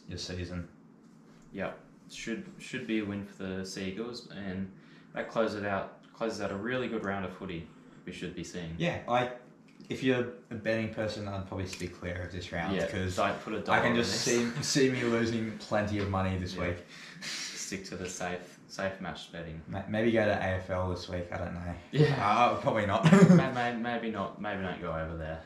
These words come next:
Speaker 2: Maybe
Speaker 1: Yeah.
Speaker 2: save that for when N R L gets cancelled or something.
Speaker 1: Yeah, I don't know. It, yeah, it's a tough round, um, but it should be interesting for the spectators.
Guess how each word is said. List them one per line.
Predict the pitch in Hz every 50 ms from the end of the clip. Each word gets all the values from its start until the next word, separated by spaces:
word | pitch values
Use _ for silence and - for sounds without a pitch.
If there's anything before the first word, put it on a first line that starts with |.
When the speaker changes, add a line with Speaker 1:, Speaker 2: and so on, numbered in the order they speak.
| - - -
Speaker 2:
Maybe | 98 98 95 95
Speaker 1:
Yeah. | 92 87
Speaker 2:
save | 92 92 90 87
that | 92 90 - -
for | - 92
when | 90 90 85 85 - - -
N | 90
R | 87 87
L | 85 85
gets | 82 87 82 - -
cancelled | - - 76 76 76 - - 78 76 76 76
or | -
something. | - 85 - - 113 113
Speaker 1:
Yeah, | 107 104 107 104 104 104 104
I |
don't | 98 95 92 92 95 98 95 92 - - - - 110
know. | 110
It, | - - - -
yeah, | 110 95 92 92 87 - -
it's | 110 95
a | 113 107
tough | - 110 95 - 95
round, | 92 92 92 92 98 92 - - - - - - - - - - - - -
um, | - - 98 95 92 92 95 95 92 95 - - - - - - -
but | 101 95
it | 95 -
should | - 110 95
be | 98 98 95
interesting | 95 90 92 90 87 - 95 92 90
for | 90 92
the | 90 90
spectators. | - - 90 87 - - 95 90 87 90 90 87 85 -